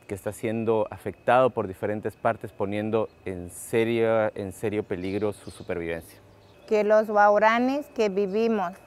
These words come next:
Speaker 2: Tagueri, Tarmenane, en el territorio guaraní, Parque Nacional Yasuní, en mil años que han vivido nuestros abuelos, siempre conservaban la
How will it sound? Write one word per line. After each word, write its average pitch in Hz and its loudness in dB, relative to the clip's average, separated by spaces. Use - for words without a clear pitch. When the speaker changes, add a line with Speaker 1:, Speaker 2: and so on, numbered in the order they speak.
Speaker 2:
Tagueri, 220 2
Tarmenane, 214 2
en 202 -2
el 190 -6
territorio 214 2
guaraní, 226 4
Parque 208 2
Nacional 208 0
Yasuní, 208 0
en 208 -2
mil 240 2
años 254 4
que 220 2
han 208 2
vivido 226 4
nuestros 202 -2
abuelos, 214 4
siempre 240 2
conservaban 208 2
la 202 2